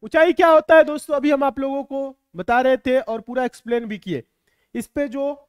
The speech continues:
लंब गिरेगा आधार पे यहां से, तो क्या होगा, ऊंचाई होगा, ठीक है।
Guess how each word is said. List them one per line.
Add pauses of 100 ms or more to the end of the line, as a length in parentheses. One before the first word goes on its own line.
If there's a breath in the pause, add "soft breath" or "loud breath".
लंब
गिरेगा (400)
आधार
पे
यहां
से, (260)
तो
क्या
होगा, (160)
ऊंचाई
होगा,
ठीक
है।